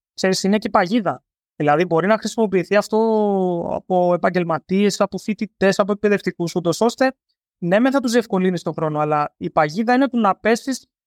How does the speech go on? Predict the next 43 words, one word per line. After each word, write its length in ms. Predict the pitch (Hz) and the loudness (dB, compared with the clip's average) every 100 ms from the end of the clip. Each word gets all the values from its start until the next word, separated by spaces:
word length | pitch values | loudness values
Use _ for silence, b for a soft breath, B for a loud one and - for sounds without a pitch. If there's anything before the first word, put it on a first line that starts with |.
| _ | _
και 120 | - 185 | -4 0
να 120 | 180 | 2
κάνεις 360 | 220 254 254 - | 2 0 -2 -16
συνέχεια 640 | - - 185 202 247 240 | -20 -6 -2 2 2 2
να 80 | 269 | 0
το 80 | 233 | 0
χρησιμοποιείς 580 | 196 - 190 170 220 247 | -8 -6 -4 -2 -2 0
και 100 | 240 | 0
να 120 | 214 | 0
μπαίνεις 220 | 180 254 | 2 0
σε 80 | 262 | 0
αυτή 140 | 196 | 0
τη 80 | 247 | 0
διαδικασία 840 | 247 233 202 190 165 - 185 214 | 0 0 2 0 -2 0 0 2
με 100 | 226 | 2
αποτέλεσμα 480 | 202 180 - 247 247 | 0 0 0 0 0
μακροχρόνια 640 | 254 233 190 196 202 202 | -2 -4 -6 0 0 2
να 120 | 214 214 | 2 2
μην 200 | 254 294 _ _ _ | 0 -4 _ _ _
μπει-, 320 | 185 190 247 - | -8 -2 -2 0
να 120 | 226 | 2
μην 140 | 240 277 | 2 0
σκέφτεσαι, 600 | - - 311 - - - _ _ | -4 0 0 0 -8 -20 _ _
να 100 | 190 | -2
μην 140 | 240 | 0
έχεις 200 | 285 - | 0 0
κρίση, 340 | 220 180 - | -2 -2 -2
να 440 | 170 170 175 175 165 _ _ _ _ | -2 0 0 -2 -6 _ _ _ _
ελαττώνονται 680 | 196 190 - 262 277 254 | 2 2 2 2 2 2
οι 40 | 220 | 0
δεξιότητες 720 | 190 - 190 180 165 185 175 | -2 0 0 0 -2 -4 -4
σου 60 | - | -4
στο 140 | - | -2
να 100 | 175 | 0
σκέφτεσαι, 440 | 170 - 180 165 - | 0 0 -2 -2 -8
στο 100 | 175 | -2
να 60 | |
είσαι 160 | 170 185 | -2 0
δημιουργικός, 760 | 190 190 180 190 175 175 175 - _ _ _ | 0 0 -2 -4 0 0 0 -8 _ _ _
στο 220 | _ 185 | _ 0
να 340 | 180 180 180 | 2 4 2
καινοτομείς, 680 | 175 202 196 196 190 185 175 | 2 0 0 0 0 0 -2
δηλαδή. 400 | 170 170 160 165 | 0 0 0 -6